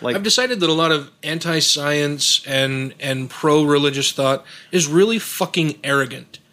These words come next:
Speaker 1: Yeah.
Speaker 2: It's really fucking arrogant
Speaker 1: Yep.
Speaker 2: to say that you have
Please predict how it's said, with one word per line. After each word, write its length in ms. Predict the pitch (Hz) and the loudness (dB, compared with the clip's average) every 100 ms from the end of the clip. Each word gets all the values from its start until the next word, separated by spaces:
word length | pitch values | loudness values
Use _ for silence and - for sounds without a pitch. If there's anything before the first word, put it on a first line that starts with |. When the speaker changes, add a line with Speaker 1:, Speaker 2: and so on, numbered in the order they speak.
| - | -6
Speaker 1:
Yeah. 160 | 113 143 | 0 0
Speaker 2:
It's 160 | 139 | 0
really 320 | 147 190 233 | 0 2 2
fucking 500 | 226 - 220 214 175 | 0 -2 0 0 0
arrogant 580 | 147 160 143 135 131 - - - - - | 0 2 2 0 -4 -10 -20 -20 -8 -2
Speaker 1:
Yep. 120 | 135 | 0
Speaker 2:
to 100 | 143 | 2
say 200 | - 160 | 2 2
that 100 | 147 | 0
you 340 | 135 151 190 | 0 2 4
have 580 | 170 165 160 151 151 147 | 2 2 2 2 0 -2